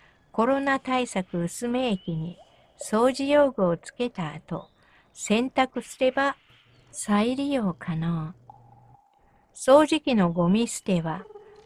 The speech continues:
マスクをつけて、ベランダなどの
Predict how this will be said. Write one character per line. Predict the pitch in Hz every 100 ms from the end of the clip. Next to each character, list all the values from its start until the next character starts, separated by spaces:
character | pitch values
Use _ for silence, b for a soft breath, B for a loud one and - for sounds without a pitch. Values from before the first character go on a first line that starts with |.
| -
マ | 220
ス | 269 -
ク | - 180
を | 165
つ | 160 -
け | - 196
て、 | - 170 - _ - _
ベ | - 190
ラ | 240 269
ン | 277
ダ | 277 277
な | 202 170
ど | 202
の | 214 175